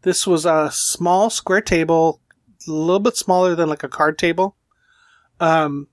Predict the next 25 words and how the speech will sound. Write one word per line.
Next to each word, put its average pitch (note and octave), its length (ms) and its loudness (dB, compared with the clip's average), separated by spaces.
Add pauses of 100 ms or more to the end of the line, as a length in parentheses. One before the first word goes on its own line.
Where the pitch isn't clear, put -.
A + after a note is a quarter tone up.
(240)
and D3 180 -4
two F#3 320 0
nice F3+ 460 0
oversized, F3+ 500 0
not - 200 -2
huge A3 420 0
chairs, D#3 240 0
but - 160 -6
oversized F3 440 0
chairs. D3 480 -2 (1120)
And D#3 300 2 (100)
all F3+ 200 2
three A#3 220 0
of A3+ 80 -2
these A#3+ 200 -2
items, F3 480 2
plus - 540 -2
a D#3 320 0
floor G#3+ 600 -4
lamp, D#3+ 520 0 (760)
were D#3+ 200 -2
sh-, - 1080 -2
uh, D#3+ 340 0
shoved A#3 560 -4
between F3+ 680 -2